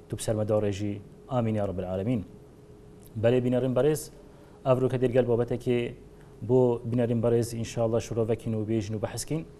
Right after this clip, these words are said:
کو ئەو ژک ناو و نیشان معرفة الله، آن ضرورة معرفة الله.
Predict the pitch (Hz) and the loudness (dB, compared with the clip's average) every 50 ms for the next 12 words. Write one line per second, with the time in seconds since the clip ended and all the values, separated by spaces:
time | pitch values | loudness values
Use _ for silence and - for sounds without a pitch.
0 | - - - - - - - 123 113 113 117 104 117 120 110 - - - - 110 | -20 -20 -20 -20 -20 -10 -2 2 4 4 4 2 0 -2 -2 -4 -12 -16 -10 -6
1 | 113 113 113 107 110 113 113 110 104 - 127 123 120 117 120 120 - - - - | -2 -2 -2 0 0 0 -2 -2 -2 -2 0 0 0 0 -2 -4 -8 -14 -20 -20
2 | - - - - - - - - 107 120 127 - 120 123 113 - 120 110 - 117 | -20 -20 -20 -20 -20 -20 -12 -4 0 0 2 2 2 0 0 0 -2 -2 -2 -4
3 | 110 110 117 113 117 117 107 98 - - - - - - - - - - - - | -2 2 4 6 6 4 4 0 -6 -14 -18 -20 -20 -20 -20 -20 -20 -20 -10 -4
4 | - 117 120 117 117 117 113 107 110 95 113 104 110 117 120 113 - - 117 104 | -2 0 0 0 0 -2 -4 -8 -4 -2 -2 0 0 0 0 0 -2 -2 -4 -2
5 | 110 110 - 113 - 113 113 120 110 92 | -2 -4 -4 -4 -4 -2 0 2 0 0